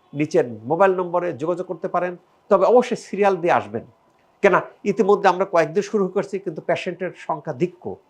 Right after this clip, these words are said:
প্রচুর পেশেন্ট আসতেছে, যার ফলে দেখা যায় যে সিরিয়াল পেতে দেখা যায় যে আপনার ওয়েট করতে হয়, হতে পারে। কাজে আমরা ওয়েট করতে দিতে চাই না। শশী হাসপাতালের স্কিন কেয়ার ইউনিটটা আমরা এমনভাবে সাজিয়েছি যেন পরিষ্কার পরিচ্ছন্ন, আপনারা দেখলেই বুঝতে পারবেন।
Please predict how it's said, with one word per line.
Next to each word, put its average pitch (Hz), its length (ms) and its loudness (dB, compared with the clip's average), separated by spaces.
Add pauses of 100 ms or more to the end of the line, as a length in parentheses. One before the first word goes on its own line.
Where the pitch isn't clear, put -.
(240)
প্রচুর 226 280 2
পেশেন্ট 170 340 -2
আসতেছে, 120 380 -8 (320)
যার 190 220 4
ফলে 208 280 -2 (240)
দেখা 185 180 4
যায় 190 120 -2
যে 190 80 -2
সিরিয়াল 185 480 2 (460)
পেতে 190 360 2 (160)
দেখা 175 180 4
যায় 180 140 -2
যে 175 60 2
আপনার 170 240 0
ওয়েট 160 200 2
করতে - 260 -4
হয়, 98 200 -8 (100)
হতে - 160 -6
পারে। 95 180 -12 (460)
কাজে 214 180 4
আমরা 190 200 4
ওয়েট 190 220 4 (100)
করতে 190 380 -6 (160)
দিতে 156 220 -4
চাই 107 220 -4
না। 92 160 -16 (800)
শশী 233 280 4
হাসপাতালের 214 420 0
স্কিন 202 240 -6
কেয়ার 208 180 4
ইউনিটটা 190 380 0
আমরা 180 160 -2
এমনভাবে 190 400 -2
সাজিয়েছি 190 680 -4 (340)
যেন 160 300 2
পরিষ্কার 202 360 4
পরিচ্ছন্ন, 185 380 2
আপনারা 175 280 0
দেখলেই 180 300 4
বুঝতে 180 280 0
পারবেন। 170 380 2